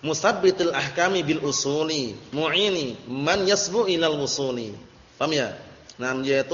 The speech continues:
Allah Subhanahu wa taala menetapkan hukum-hukum itu dengan dalil-dalilnya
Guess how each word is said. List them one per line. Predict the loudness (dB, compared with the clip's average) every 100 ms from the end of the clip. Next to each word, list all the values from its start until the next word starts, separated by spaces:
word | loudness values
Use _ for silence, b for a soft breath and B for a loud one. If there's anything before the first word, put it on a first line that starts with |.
| 0
Allah | 0
Subhanahu | -2 -2 0 2
wa | 0
taala | 2 2 4 4 2 B B -4
menetapkan | -2 2 2 2 2
hukum-hukum | 2 2 2 2 0 0
itu | 0 2 4 4 4 0 -10 -8
dengan | -2 0 2
dalil-dalilnya | 2 4 6 6 4 4 2 0 -2 -4